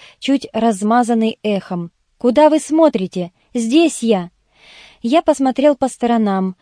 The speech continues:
Сумрачная внутренность сарая была заполнена гидравлическими подъёмниками, металлическими столами и машинами. Никого живого между грудами железа я не увидел.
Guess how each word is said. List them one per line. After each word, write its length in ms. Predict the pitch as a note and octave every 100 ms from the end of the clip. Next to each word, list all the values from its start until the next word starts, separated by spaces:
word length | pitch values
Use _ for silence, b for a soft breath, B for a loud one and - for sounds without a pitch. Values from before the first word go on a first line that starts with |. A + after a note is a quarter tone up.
| b b
Сумрачная 720 | - - D4 C#4+ C4+ B3 A#3+ A3+
внутренность 600 | B3 C4+ A#3 A#3 G#3+ -
сарая 420 | G#3+ G#3+ C4 B3+
была 300 | G#3+ A#3+ B3
заполнена 760 | A#3 - C4+ C#4 C4 B3+ B3
гидравлическими 920 | A3 A3 A#3 A3 A#3+ C4 B3+ - A#3 A3+
подъёмниками, 960 | A#3 A3 B3 D4+ B3+ G#3 G3+ G3 F3+ B B B B
металлическими 800 | A#3+ B3+ C4 C#4 C4+ - A#3+ A#3
столами 640 | - G#3+ A3+ C#4 C4 -
и 100 | B3
машинами. 760 | B3 A#3 - D4+ A3 F#3 E3+ - _ b b b b
Никого 440 | A#3+ B3+ C#4 D4 C#4
живого 440 | C#4+ C#4 E4 D4
между 320 | C4 B3 B3+
грудами 440 | B3 D#4 C4 B3+ B3
железа 480 | A#3+ A#3+ C#4+ D4
я 260 | D4+ G#3 A#3
не 140 | C4
увидел. 640 | C#4 C#4 C4+ A#3+ F#3 F3+